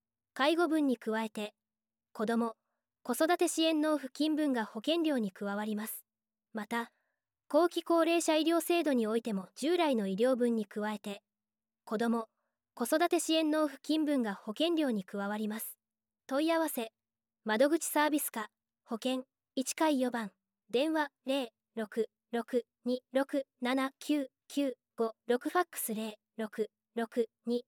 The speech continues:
六四八二八四、後期高齢者医療制度被保険者の皆さん、各種保険事業を実施しています。後期高齢者医療健康診査、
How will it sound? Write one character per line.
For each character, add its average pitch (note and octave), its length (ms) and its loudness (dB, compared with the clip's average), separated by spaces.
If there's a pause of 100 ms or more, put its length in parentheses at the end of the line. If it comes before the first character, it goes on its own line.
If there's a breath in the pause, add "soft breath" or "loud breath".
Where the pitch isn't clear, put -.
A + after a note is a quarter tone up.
六 C#4 340 0 (140)
四 C4+ 320 2
八 A#3+ 380 -8 (120)
二 A#3+ 240 -4
八 B3+ 380 -6 (240)
四、 B3 240 0 (440)
後 E4 220 4
期 - 140 -6
高 D4+ 220 4
齢 D#4 180 2
者 C4 160 0
医 C4 60 4
療 D4 180 2
制 D#4 240 2
度 B3+ 100 0
被 A3 160 -6
保 A#3+ 80 -4
険 D#4 220 0
者 C4 140 -2
の G3+ 120 0
皆 G#3+ 220 -2
さ A3 160 -6
ん、 - 60 -12 (280)
各 D#4 220 -2
種 C4 140 -4
保 G#3+ 100 -8
険 C#4 240 0
事 D4+ 140 -2
業 C#4+ 180 2
を G3+ 80 -2
実 F#3+ 180 -8
施 B3 140 -6
し - 80 -6
て B3 100 -4
い A#3 80 0
ま A3+ 120 -4
す。 - 180 -12 (640)
後 E4 220 2
期 C#4+ 140 -6
高 C#4 220 2
齢 D4+ 200 2
者 B3+ 160 -2
医 B3 80 2
療 B3+ 200 2
健 C#4 300 -4
康 D#4 140 2
診 D4 220 -2
査、 - 200 -8